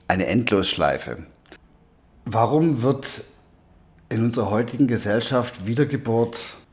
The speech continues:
ähm, oft nicht geglaubt? Da gibt's ja die klassischen Atheisten, die glauben nur, was sie sehen. Aber das Wissen ist alt.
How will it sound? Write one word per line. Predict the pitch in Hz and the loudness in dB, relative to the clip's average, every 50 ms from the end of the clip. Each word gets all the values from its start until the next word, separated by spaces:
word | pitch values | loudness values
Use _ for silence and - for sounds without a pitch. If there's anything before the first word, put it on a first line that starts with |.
| _ _ - | _ _ -4
ähm, | 104 104 104 101 101 104 - | -2 0 0 0 0 -2 -2
oft | - 107 113 - - | -2 -4 -4 -4 -4
nicht | - 110 - | -6 -4 -4
geglaubt? | - 110 - - 104 101 107 101 - - - - - - - - - _ _ _ _ - | -6 -8 -2 2 2 4 4 2 0 -4 -12 -12 -14 -18 -20 -20 -20 _ _ _ _ -20
Da | - - | -18 -14
gibt's | - 90 - | -12 -8 -6
ja | 113 101 | -4 -4
die | 90 101 | -4 -4
klassischen | 95 107 107 107 104 104 104 113 | -2 0 0 0 0 -4 -6 -4
Atheisten, | - 95 110 - 123 - 139 - - - 131 110 - | -4 -4 -4 -4 -4 -6 -4 -6 -4 -4 -4 -4 -4
die | 113 101 | -4 -4
glauben | 95 110 107 107 117 104 120 | 0 2 4 4 4 4 2
nur, | 110 117 107 | 2 2 2
was | 104 - - - | 0 0 0 -2
sie | 107 | -4
sehen. | 95 - 131 139 143 151 151 147 - - - - - - - - - - - - _ - - - - - - - - - - - - - | -2 2 4 4 6 4 4 0 -6 -14 -20 -20 -20 -20 -20 -20 -20 -20 -20 -20 _ -20 -20 -20 -20 -6 -4 -4 -4 -4 -6 -14 -6 -2
Aber | - 101 101 | -2 0 2
das | 113 123 110 - 110 | 0 0 0 0 0
Wissen | 147 143 - 156 143 | 2 4 6 6 6
ist | 113 101 | 4 4
alt. | - 92 107 110 113 107 - - - - | 4 4 4 4 4 2 0 -4 -10 -12